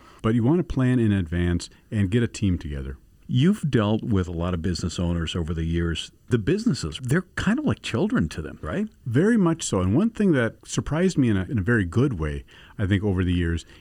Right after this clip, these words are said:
Speaker 1: is how deeply they care about it and the people that work for them in general. I saw many times in transactions where I represented,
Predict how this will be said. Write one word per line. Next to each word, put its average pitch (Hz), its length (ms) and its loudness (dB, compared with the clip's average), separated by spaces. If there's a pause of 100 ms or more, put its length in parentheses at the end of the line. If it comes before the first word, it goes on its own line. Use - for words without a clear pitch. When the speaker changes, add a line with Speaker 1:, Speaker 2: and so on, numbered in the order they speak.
(100)
Speaker 1:
is 107 200 0
how 113 280 2 (140)
deeply 143 340 2
they 90 140 0
care 101 240 0
about 92 240 0
it 90 80 -2
and 98 100 -2
the 90 60 -2
people 107 300 0
that 92 80 -2
work 85 240 -6
for - 100 -6
them 69 260 -8
in 95 120 -2
general. 78 440 -4 (260)
I 104 140 -2
saw 98 220 0
many 117 240 4
times 101 360 0
in 98 80 0
transactions 92 640 -2
where 90 120 -2
I 87 40 0
represented, 90 600 -2